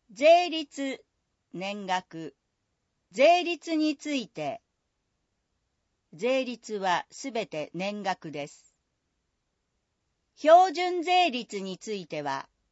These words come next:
次の二つの表の通りです。表一、原動機付き自転車、二輪車、小型特殊自動車など。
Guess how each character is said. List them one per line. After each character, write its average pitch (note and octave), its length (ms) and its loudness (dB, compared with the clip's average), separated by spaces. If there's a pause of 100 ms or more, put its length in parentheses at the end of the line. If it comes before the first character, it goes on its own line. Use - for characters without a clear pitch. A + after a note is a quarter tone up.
(160)
次 E4 300 -2
の C4 180 2
二 E4 300 -2
つ F4+ 160 -8
の D4+ 120 0
表 A#3+ 360 -4
の G3 400 -4
通 C4+ 240 4
り E3 160 -8
で C#3 220 -10
す。 - 280 -20 (1800)
表 G#3+ 420 -6 (120)
一、 F#3+ 520 -14 (920)
原 D#4 340 2
動 F4 220 2
機 E4 200 -8
付 - 280 -6
き - 20 -6
自 D4 100 -8
転 C#4+ 300 0
車、 D3+ 380 -10 (340)
二 C4 200 -2
輪 E4 260 -4
車、 - 340 -6 (440)
小 C4 160 -2
型 F4 280 2
特 E4+ 280 -2
殊 D#4 160 -8
自 C#4+ 240 -6
動 D4 240 2
車 D#3+ 200 -6
な E3 200 -6
ど。 C3+ 180 -14